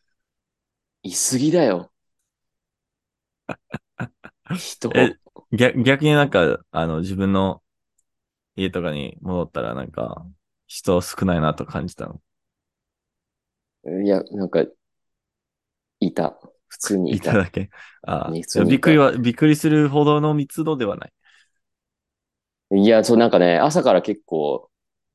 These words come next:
Speaker 1: そんな感じだから。
Speaker 2: うーん。
Speaker 1: もう、ずっとそう、行く前からずっとそうだったから、なんか、平日でも旅行するんだね、みんな、みたいな感じで見てたから。
Speaker 2: うん、そうだね。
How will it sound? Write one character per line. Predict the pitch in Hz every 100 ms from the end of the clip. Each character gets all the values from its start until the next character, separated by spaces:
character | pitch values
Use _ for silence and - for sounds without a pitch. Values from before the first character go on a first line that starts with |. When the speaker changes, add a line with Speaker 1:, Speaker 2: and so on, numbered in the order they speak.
| -
Speaker 1:
そ | 107
ん |
な | 92
感 | 95
じ | 87
だ | 92
か | 80 78
ら。 | 69 64 52 - _ _ -
Speaker 2:
う |
ー | 104
ん。 | 110 113 110 110 110 117 _ _ _ _ _ _ _
Speaker 1:
も | 92 90 95 76 65 - _ _ _ _ _ -
う、 |
ず | 95
っ |
と | - 117
そ | 123 90
う、 |
行 | 85
く | 143
前 | 156 127
か | 87
ら | 87
ず |
っ | 90
と | 95
そ | 101
う |
だ | 82
っ | -
た |
か | -
ら、 | 82 80
な | 87
ん | 90
か、 | 85 76 -
平 | 104 110
日 | 110 123
で | 131
も | 117 85 76
旅 | 82
行 | - 95
す | - 113
る | 120
ん |
だ | 95
ね、 | 87 87
み | 87
ん | 87
な、 | 87
み | 87
た | 78
い | -
な |
感 | - 71
じ |
で | -
見 | 82
て | 85
た | -
か |
ら。 | - 64 55 - _ _ _ _ _
Speaker 2:
う | 113
ん、 | 113 107 98
そ | - 131
う |
だ | 110 73
ね。 | 67